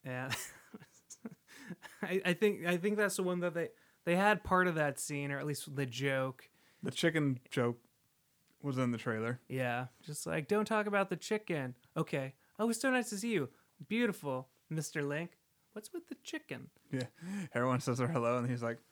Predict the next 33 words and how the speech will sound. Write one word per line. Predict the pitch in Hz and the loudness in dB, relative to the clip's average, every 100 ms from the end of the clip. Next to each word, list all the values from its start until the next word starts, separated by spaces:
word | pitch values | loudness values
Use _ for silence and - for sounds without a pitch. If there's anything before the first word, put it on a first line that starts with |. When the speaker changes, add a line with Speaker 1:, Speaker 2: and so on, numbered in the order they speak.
| _ _ _ - | _ _ _ -4
Speaker 2:
"What's | 349 - | -2 0
with | 359 | 0
the | 349 | 2
chicken?" | 339 330 113 - | 2 2 0 -4
Speaker 1:
Yeah. | - - | -10 -4
Speaker 2:
Yeah, | 107 | 0
I | |
Speaker 1:
No. | 160 | 0
Speaker 2:
thought | 113 | 0
that | 135 | -2
was | 123 | 0
good. | 127 | 6
Speaker 1:
I | 160 | 6
Speaker 2:
And | 139 | 8
Speaker 1:
thought | 233 | 8
Speaker 2:
wh- | 220 | 8
Speaker 1:
that | 233 | 4
was | 185 | 4
great. | 202 208 208 | 4 4 8
Speaker 2:
what | 147 220 | 10 10
were | 233 | 10
they | 226 226 | 10 10
eating? | 226 233 208 - | 10 6 4 2
I | 147 | 2
thought | 165 190 | 8 8
it | 180 | 8
was | 156 | 6
a | |
yak | 117 123 131 151 - | 4 4 6 4 2
or | 147 | 0
something | 160 151 151 | 0 2 4
like | 147 | 4
that. | 156 156 | 6 6